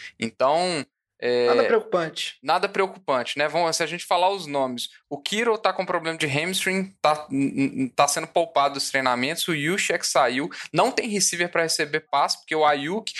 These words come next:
Speaker 1: o Deebo Samuel e até o, o Jalen Hurd lá, que o pessoal tava, ta-, tava na, na espe-, Jalen Hurd, que o pessoal tava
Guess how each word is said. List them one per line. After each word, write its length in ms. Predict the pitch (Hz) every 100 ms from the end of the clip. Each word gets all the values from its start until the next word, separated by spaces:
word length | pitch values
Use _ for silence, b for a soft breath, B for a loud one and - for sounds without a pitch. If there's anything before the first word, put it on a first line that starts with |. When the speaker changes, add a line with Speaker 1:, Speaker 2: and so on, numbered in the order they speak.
| B -
Speaker 1:
o 80 |
Deebo 260 | 147 165 151
Samuel 540 | 147 - 160 170 160 143 b
e 60 | 143
até 340 | 143 - 175
o, 300 | 214 208 143 B -
o 100 | 139
Jalen 380 | 156 165 135 113
Hurd 380 | 135 151 135 127
lá, 240 | 127 139 B B _
que 120 | -
o 60 | 139
pessoal 400 | 139 139 - 135
tava, 460 | - 139 139 127 120 - _ _
ta-, 180 | 135 - _
tava 280 | 139 139 139
na, 280 | 135 131
na 100 | 127
espe-, 340 | 127 - - -
Jalen 300 | 117 143 143 110
Hurd, 320 | 139 131 - B B
que 120 | - 123
o 40 |
pessoal 280 | 135 135 139
tava 220 | 143 139